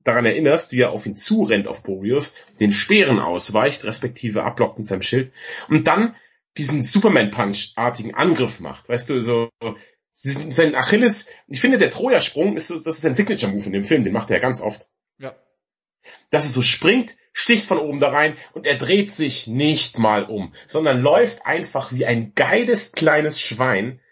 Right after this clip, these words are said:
Speaker 1: läuft er auf den Rest des gegnerischen Heeres zu und brüllt sie dann an, "Ist das wirklich alles?", während im Hintergrund Boreas verreckt. Meine Herren,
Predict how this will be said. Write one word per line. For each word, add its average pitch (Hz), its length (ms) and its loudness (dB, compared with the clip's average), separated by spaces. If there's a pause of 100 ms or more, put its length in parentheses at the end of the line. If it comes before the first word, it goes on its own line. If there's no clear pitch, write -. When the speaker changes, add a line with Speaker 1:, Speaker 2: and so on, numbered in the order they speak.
(360)
Speaker 1:
läuft 156 380 2
er 160 180 0
auf 101 120 -8
den 110 120 -4
Rest 135 320 -2
des - 160 0
gegnerischen 113 480 -6
Heeres 104 380 0
zu 117 140 0
und 101 120 -2
brüllt 147 260 0
sie - 100 0
dann 110 140 2
an, 131 140 -4
"Ist - 140 -6
das 196 240 0
wirklich 233 500 -2
alles?", - 540 0 (140)
während 147 180 2
im 139 80 0
Hintergrund 147 480 0
Boreas 117 400 0
verreckt. - 420 -12 (960)
Meine 208 380 2
Herren, 196 480 -2